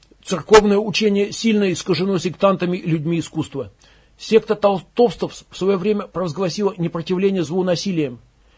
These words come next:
Михаил Булгаков вывел категорически неправильный образ Христа, который отличается от канонического, как, э, простой пьяница и бродяга от святого схимника. Хорошие люди – это противоречит самой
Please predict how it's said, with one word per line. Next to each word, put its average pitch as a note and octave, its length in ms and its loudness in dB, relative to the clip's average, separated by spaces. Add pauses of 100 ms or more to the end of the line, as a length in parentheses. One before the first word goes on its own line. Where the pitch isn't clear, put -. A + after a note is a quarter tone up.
(100)
Михаил G#3+ 400 2
Булгаков G3+ 640 2 (160)
вывел G#3 400 -2
категорически G3 680 -4
неправильный F#3+ 540 0
образ G3 360 0
Христа, G3 400 0
который F#3+ 320 -2
отличается F#3+ 680 -4
от D#3 120 -6
канонического, F#3 680 -2
как, E3+ 320 -4
э, C#3+ 120 -8 (100)
простой F3+ 340 -2
пьяница F#3 460 -2
и F3 80 -4
бродяга E3+ 520 0
от - 160 -6
святого D#3 360 -6
схимника. C#3+ 500 -8 (560)
Хорошие G#3 520 2
люди – G3 420 0
это E3+ 160 -2
противоречит F#3 840 -2
самой F#3 460 -2